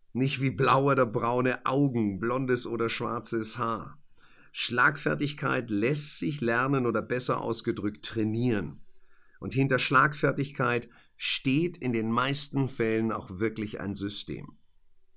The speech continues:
Bevor wir zu einer Art Trainingsplan kommen, lass uns kurz noch mal drauf schauen, was es dir bringt. Du wirst nämlich diesen, nennen wir es noch mal Trainingsplan,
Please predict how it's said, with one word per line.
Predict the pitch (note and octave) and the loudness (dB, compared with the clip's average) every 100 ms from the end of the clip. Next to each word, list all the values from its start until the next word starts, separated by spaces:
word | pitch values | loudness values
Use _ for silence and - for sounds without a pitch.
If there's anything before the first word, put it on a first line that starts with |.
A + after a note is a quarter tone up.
| - _ - - - _ _ _ - | -20 _ -20 -20 -20 _ _ _ -2
Bevor | B2 B2 F#3 | 0 4 4
wir | F#3 D3 - - | 4 2 -4 -8
zu | - C#3+ | -2 2
einer | C3 B2 - | 4 4 4
Art | A#2+ - | 2 0
Trainingsplan | - D3 D#3+ C3 - A#2 A2 A2+ | 4 6 8 6 4 4 4 4
kommen, | B2+ C3+ D3 D3 - - - | 4 4 2 -2 -12 -20 -10
lass | - C3+ F3 | 0 4 4
uns | E3+ D3 - - - _ _ _ | 4 2 0 -4 -10 _ _ _
kurz | - C3+ D3 | 2 2 4
noch | C#3+ | 4
mal | D3 B2+ | 6 4
drauf | A#2 A#2 B2 | 2 0 0
schauen, | - B2+ B2+ C#3 C3+ - | 2 4 4 4 0 -6
was | G#2 A2+ - | -2 0 0
es | A#2+ - | -4 0
dir | A#2+ | 0
bringt. | G#2+ F#2+ D#2 - - - _ _ _ _ - | 0 -4 -6 -8 -16 -20 _ _ _ _ -4
Du | A#2 G#2+ | 2 8
wirst | F3 - - | 8 8 2
nämlich | B2+ A2+ A2 A2+ A#2 D3+ D#3+ - - - - _ - | 0 0 2 2 2 2 0 -6 -14 -20 -20 _ -4
diesen, | A#2+ G#2+ A#2 G#2 G#2 - | -2 0 0 0 -2 -12
nennen | - F#2 | -8 -6
wir | G2+ | -6
es | - | -4
noch | G#2+ | -2
mal | G#2+ | -2
Trainingsplan, | G2+ - C3+ E3 A#2 - B2+ A#2 B2 C3+ | -2 2 4 4 2 0 2 4 4 2